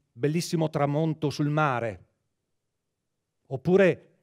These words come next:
mentre osserviamo lo scorrere di questo fiume o ascoltiamo il suono e sentiamo i profumi di una cascata. Questa è un'utilità, un benessere, un beneficio che otteniamo senza la mediazione di nessuno. Ebbene,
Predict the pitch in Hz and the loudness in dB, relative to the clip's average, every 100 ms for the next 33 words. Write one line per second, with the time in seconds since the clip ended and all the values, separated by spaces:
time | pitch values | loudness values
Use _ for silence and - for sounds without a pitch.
0 | - 165 185 180 - 165 151 190 185 160 | -2 -2 2 2 4 2 4 4 4 2
1 | - 190 180 175 156 170 - 156 - 226 | 2 2 4 0 0 -2 -2 -4 0 0
2 | 233 220 190 - _ _ _ _ 147 147 | 2 2 0 -6 _ _ _ _ -4 -4
3 | - 165 156 180 202 180 - - 170 214 | -2 -2 0 0 2 2 0 0 4 4
4 | 220 208 180 151 - 147 - 180 180 175 | 4 2 2 -2 -6 -6 -2 0 0 0
5 | 165 156 190 170 165 160 - 135 - 139 | -2 2 0 2 2 2 -2 -6 -6 -8
6 | 101 - 95 90 _ _ - 262 262 240 | -8 -10 -16 -18 _ _ -4 2 2 4
7 | 226 226 226 240 170 139 147 180 214 202 | 2 2 0 2 2 2 4 4 4 2
8 | 170 165 185 208 220 240 185 190 190 208 | 0 2 2 2 0 0 2 2 2 0
9 | 214 233 254 - _ _ - 185 180 180 | 2 0 -2 -6 _ _ -4 0 0 0
10 | 208 190 175 165 165 156 156 143 139 - | 0 0 -2 -2 -2 -4 -2 -4 -6 -6
11 | 117 214 233 170 113 | -2 0 4 2 2